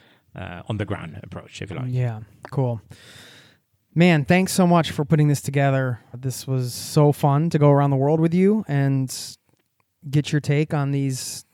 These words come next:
Speaker 2: these up and coming destinations. I think these all fit the bill for what we described as an up and coming destination. I mean, I'm looking at this, I'm like, "Can this, could this be my itinerary?" Uh, you know, uh, right here? Just, uh, I'd, I'd have to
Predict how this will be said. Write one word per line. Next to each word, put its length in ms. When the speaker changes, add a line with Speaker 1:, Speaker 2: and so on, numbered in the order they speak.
Speaker 2:
these 180
up 120
and 80
coming 200
destinations. 840
I 140
think 160
these 180
all 180
fit 220
the 80
bill 260
for 140
what 180
we 140
described 500
as 100
an 80
up 120
and 80
coming 200
destination. 720
I 60
mean, 220
I'm 120
looking 240
at 100
this, 200
I'm 100
like, 140
"Can 180
this, 280
could 160
this 160
be 160
my 260
itinerary?" 840
Uh, 120
you 180
know, 480
uh, 60
right 240
here? 340
Just, 320
uh, 80
I'd, 240
I'd 140
have 120
to 220